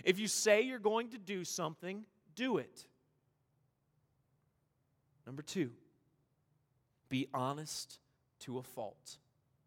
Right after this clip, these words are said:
Demand, demand truthfulness from your employees. Demand truthfulness from your employer or seek out a new one.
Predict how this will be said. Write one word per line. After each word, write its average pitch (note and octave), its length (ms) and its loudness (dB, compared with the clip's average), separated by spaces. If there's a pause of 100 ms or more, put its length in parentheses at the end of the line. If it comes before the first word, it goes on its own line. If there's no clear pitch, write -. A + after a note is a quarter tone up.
(3250)
Demand, F#3 840 4 (1040)
demand F3 800 2
truthfulness C3+ 800 -6 (200)
from E3+ 160 0
your D#3+ 200 0
employees. C3+ 880 -4 (320)
Demand G3+ 560 4
truthfulness E3 580 -8
from D3+ 180 -8
your D#3 140 -6
employer D3+ 720 0 (240)
or E3+ 160 4
seek - 500 -2
out F3 200 8
a E3 80 0
new D#3 240 -6
one. A#2 260 -12